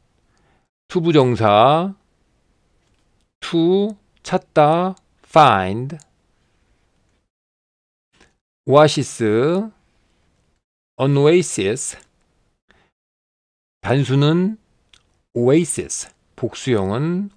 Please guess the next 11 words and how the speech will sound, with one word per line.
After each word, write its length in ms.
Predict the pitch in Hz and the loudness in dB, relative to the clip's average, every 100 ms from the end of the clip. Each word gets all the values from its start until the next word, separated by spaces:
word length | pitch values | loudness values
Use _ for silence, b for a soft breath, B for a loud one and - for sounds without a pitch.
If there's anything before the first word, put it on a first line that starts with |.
| - | -12
O 500 | 113 104 131 180 - | -6 -4 -4 -4 -8
A 480 | 110 104 104 139 185 - | -12 -8 -6 -6 -8 -12
S 540 | 98 123 - - - - | -10 -8 -8 -10 -14 -12
E 280 | 151 185 - | -10 -10 -10
S. 480 | 107 87 - - - - _ _ _ _ _ _ _ _ | -10 -10 -10 -14 -14 -18 _ _ _ _ _ _ _ _
사막에서, 1120 | - 160 175 139 110 117 120 98 127 180 214 _ _ _ _ _ _ _ _ _ _ _ _ _ _ _ _ _ _ _ _ _ _ | -4 2 4 4 2 0 0 0 0 -4 -10 _ _ _ _ _ _ _ _ _ _ _ _ _ _ _ _ _ _ _ _ _ _
안에서, 680 | - 117 117 107 117 147 - _ | -6 -2 -2 0 2 2 -2 _
in, 540 | 160 135 117 170 214 214 _ _ _ _ _ | 2 2 0 -2 -4 -8 _ _ _ _ _
사막, 640 | - 127 117 113 151 151 _ _ _ _ _ _ _ _ _ _ _ _ _ _ _ _ _ _ _ _ _ 101 | -8 -2 0 2 0 -2 _ _ _ _ _ _ _ _ _ _ _ _ _ _ _ _ _ _ _ _ _ -4
the 220 | 120 120 | -2 0
desert. 600 | 123 127 - - _ | 0 -2 -4 -16 _